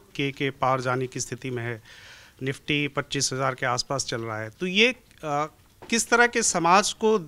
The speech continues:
देखकर मार्केट रिएक्ट कर रहा है और किस तरह की पॉलिटिक्स को देखकर किस उम्मीद में शेयर मार्केट इतना चढ़ रहा है?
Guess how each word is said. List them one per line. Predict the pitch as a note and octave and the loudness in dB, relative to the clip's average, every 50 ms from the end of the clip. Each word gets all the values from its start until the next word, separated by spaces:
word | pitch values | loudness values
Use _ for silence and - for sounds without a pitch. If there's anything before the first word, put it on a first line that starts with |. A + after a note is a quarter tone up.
| - _ - | -10 _ -12
देखकर | C3 B2 D#3+ F3 F#3+ F#3 - - G#3+ G#3 | -4 0 2 2 2 0 0 2 2 4
मार्केट | F3+ E3 D#3 D3+ D#3 D3 - - F#3+ F#3+ F#3+ - | 4 6 6 6 4 4 2 0 -2 -2 -2 -2
रिएक्ट | D3 C#3 D3+ D#3 D#3+ - - | -2 4 6 6 6 6 4
कर | - D3+ B2 | 0 -4 -2
रहा | A#2+ A#2+ A#2 A#2+ | -2 -4 -6 -6
है | G#2+ G2+ G2+ G2 _ _ - - - - _ F3 | -8 -10 -12 -18 _ _ -20 -20 -20 -10 _ -2
और | E3 D#3 D#3+ | -2 -2 0
किस | G#3 G#3 G3+ - | -2 -2 0 2
तरह | - G#3+ G#3+ | 2 2 2
की | A3 - A3 | 2 0 -2
पॉलिटिक्स | - - E3 D#3 D#3 D#3 G#3 G3 - - | -2 0 0 0 0 0 -2 -2 -2 -4
को | - G3 | -4 -4
देखकर | E3 D#3 E3+ F3 E3+ - - - F#3+ F#3+ F#3+ F#3+ F3+ F#3+ - - - | -2 -2 -2 -2 -2 -6 -6 0 4 4 4 4 2 0 -4 -6 -4
किस | - A3 - - - - | -2 0 0 -2 -2 -2
उम्मीद | F3 D#3+ F3 G3 A3+ G#3+ A3 | -2 0 2 2 2 2 2
में | G#3+ A3 G#3 | 2 2 2
शेयर | - - F#3 F3+ F3 | 2 2 2 2 4
मार्केट | D#3+ E3 D3+ C#3+ - E3+ D#3 | 4 4 2 2 0 -2 -4
इतना | D#3+ - D#3+ D#3 | -4 -2 -2 -2
चढ़ | D3+ - C3 A#2+ | -2 0 -2 -4
रहा | A#2 G#2+ G#2+ G#2 G2+ G2 | -4 -4 -6 -8 -8 -10
है? | F#2 - - | -14 -18 -20